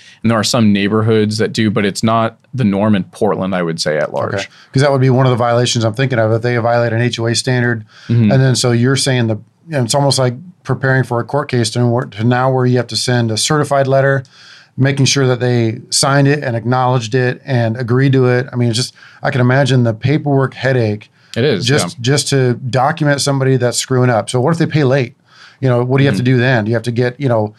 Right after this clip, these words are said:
Speaker 2: the Congress to approve that they paid late? I mean,
Speaker 1: <laughs>
Speaker 2: it is getting a little bit ridiculous, but I'm not,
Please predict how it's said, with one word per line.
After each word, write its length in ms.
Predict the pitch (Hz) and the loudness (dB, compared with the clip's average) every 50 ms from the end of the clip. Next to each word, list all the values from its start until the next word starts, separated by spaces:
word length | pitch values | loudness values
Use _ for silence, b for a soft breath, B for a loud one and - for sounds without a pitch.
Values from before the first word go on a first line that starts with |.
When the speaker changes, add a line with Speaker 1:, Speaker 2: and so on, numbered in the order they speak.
| b b b b _ - | b b b b _ -6
Speaker 2:
the 60 | 117 | -4
Congress 580 | 98 - - 131 135 143 143 147 151 147 139 | -2 -2 0 0 0 0 0 0 0 0 -2
to 180 | - - 135 127 | 0 0 0 0
approve 540 | 117 107 - 139 135 135 139 147 147 147 131 | 0 0 0 2 2 4 4 4 4 2 2
that 120 | 147 131 - | 0 0 0
they 100 | - 180 | 0 0
paid 260 | 135 143 139 139 127 | 2 2 2 2 2
late? 280 | 123 123 131 139 147 131 | 2 2 2 0 0 0
I 100 | 135 143 | 0 0
mean, 180 | 123 120 113 | 0 0 0
Speaker 1:
<laughs> 440 | 110 120 110 - - - - - - | -2 -4 -8 -10 -14 -18 -18 -8 -4
Speaker 2:
it 120 | 139 147 170 | -2 -2 0
is 140 | 175 139 | -2 -2
getting 260 | - 165 151 147 135 131 | 0 0 2 4 4 4
a 60 | 123 | 4
little 220 | 123 147 151 147 | 4 4 2 2
bit 120 | 131 139 131 | 2 0 0
ridiculous, 500 | 123 120 123 139 135 135 120 117 113 113 | 0 0 0 0 0 0 0 0 0 0
but 100 | 127 123 | 0 0
I'm 60 | 135 | 2
not, 240 | 147 147 147 - | 2 2 0 -2